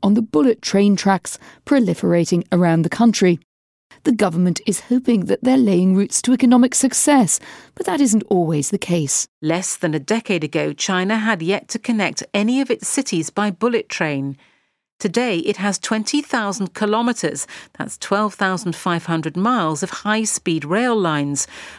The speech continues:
Speaker 2: more than the rest of the world combined.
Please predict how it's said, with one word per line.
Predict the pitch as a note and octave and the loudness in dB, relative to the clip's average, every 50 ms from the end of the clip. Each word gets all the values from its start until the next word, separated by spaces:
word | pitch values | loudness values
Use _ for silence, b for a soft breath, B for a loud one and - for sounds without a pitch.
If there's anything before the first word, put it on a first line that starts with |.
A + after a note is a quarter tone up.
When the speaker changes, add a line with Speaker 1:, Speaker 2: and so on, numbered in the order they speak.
| B | B
Speaker 2:
more | - E3+ F3 G3 A3+ B3+ C#4 | -2 0 0 2 2 0 0
than | - A3+ F#3 E3 | 0 -2 -2 -2
the | D#3+ E3 | -2 -2
rest | E3+ G#3+ A3+ A3+ - - | 0 0 -2 -2 -2 -4
of | G3+ E3 - | -6 -4 -2
the | F3+ E3 | -2 -2
world | D#3 E3 A3+ B3+ B3 G3+ F3 D#3 - | -2 -2 -2 0 0 0 -2 -4 -6
combined. | - - D#3+ D3+ D3+ C#3+ A3 B3 C4 A#3+ F#3 D#3 C#3+ C3+ C3+ B2 - | -6 -6 -4 -4 -4 -4 -4 -2 -2 -2 -2 -2 -2 -4 -4 -6 -10